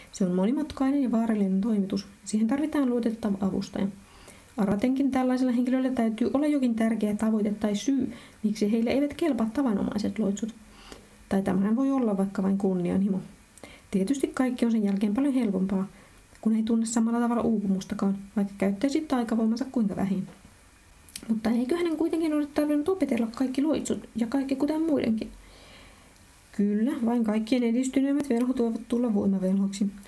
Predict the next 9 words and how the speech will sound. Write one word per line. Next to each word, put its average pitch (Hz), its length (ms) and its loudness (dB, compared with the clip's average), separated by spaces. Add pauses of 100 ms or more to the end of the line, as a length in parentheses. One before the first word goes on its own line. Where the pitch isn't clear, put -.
(300)
Siinäkin 214 380 0
on 285 100 4
huonot 202 320 2
puolensa. 196 360 0 (400)
Jos 196 160 -2
joku 196 160 2
saa 339 180 0
voiman 277 240 2
itselleen, 202 520 0